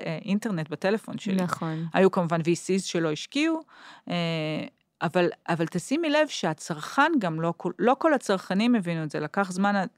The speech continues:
Speaker 1: לא לקח כל כך הרבה זמן, אבל לקח קצת זמן עד שהצרכנים הבינו את זה. הצרכנים בתחום שלנו כבר רתומים. כשאת שואלת איך השוק הגיב, שימי לב שאת שאלת אותי על הקבלנים, על האדריכלים, זה לא,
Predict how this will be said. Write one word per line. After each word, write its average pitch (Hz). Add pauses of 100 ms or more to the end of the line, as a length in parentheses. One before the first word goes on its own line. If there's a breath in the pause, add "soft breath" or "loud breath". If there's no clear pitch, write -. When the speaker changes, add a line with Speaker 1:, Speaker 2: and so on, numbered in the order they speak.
(100)
Speaker 1:
לא 165
לקח 175
כל 233
כך -
הרבה -
זמן, - (400 loud breath)
אבל 160
לקח 175
קצת 185
זמן 196
עד 180
שהצרכנים 180
הבינו 156
את 147
זה. 147 (360 soft breath)
הצרכנים 175
בתחום 208
שלנו 220 (220 soft breath)
כבר -
רתומים. 156 (580 soft breath)
כשאת -
שואלת 214
איך 190
השוק 233
הגיב, 233
שימי 196
לב 220
שאת 180
שאלת 180
אותי 208 (320 loud breath)
על 175
הקבלנים, 165 (360 loud breath)
על 165
האדריכלים, 160
זה 185
לא, 214